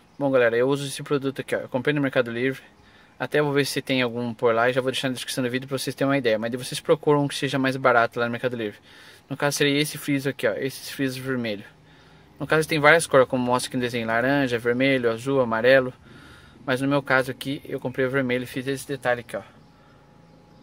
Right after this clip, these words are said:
Agora eu já vou, vou colocar a câmera em algum lugar aqui pra gravar fazendo o câmbio aqui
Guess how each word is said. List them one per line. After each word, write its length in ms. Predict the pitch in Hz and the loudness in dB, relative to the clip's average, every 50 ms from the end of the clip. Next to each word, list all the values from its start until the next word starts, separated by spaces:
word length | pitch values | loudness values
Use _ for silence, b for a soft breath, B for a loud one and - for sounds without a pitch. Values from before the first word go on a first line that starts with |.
| - - - - - - - - - - | -20 -20 -20 -20 -20 -20 -20 -14 -10 -8
Agora 360 | 120 113 127 127 135 139 151 | -4 0 2 4 4 4 2
eu 80 | 151 | 0
já 120 | 143 135 127 | -2 -2 -2
vou, 520 | 123 135 135 135 131 127 123 113 110 - - - 135 | -2 -2 -2 0 0 0 0 -2 -4 -8 -14 -12 -10
vou 140 | 127 127 | -10 -8
colocar 380 | - - 135 131 - 123 120 120 | -4 -2 -2 0 4 4 4 4
a 40 | 117 | 4
câmera 320 | - - 127 123 120 120 | 2 -2 -2 -2 -2 0
em 60 | 117 | 0
algum 180 | 117 113 120 131 | 0 0 0 0
lugar 280 | 135 131 123 123 123 123 | 0 0 2 2 2 0
aqui 280 | 120 - - 151 156 - - - | -2 -4 -8 -12 -12 -12 -8 -2
pra 140 | - 131 127 | -2 0 2
gravar 520 | 127 131 127 123 117 123 127 131 143 - - B B B B B B B B B - | 4 4 4 4 4 2 2 2 0 -2 -8 B B B B B B B B B -16
fazendo 420 | - - 131 127 - 143 139 139 | -6 -4 -4 -2 0 0 0 2
o 300 | 135 131 127 123 123 127 | 2 2 0 -2 -4 -8
câmbio 300 | 131 - - 147 147 143 | -6 -2 0 0 0 0
aqui 160 | 135 - 143 | -2 -2 -2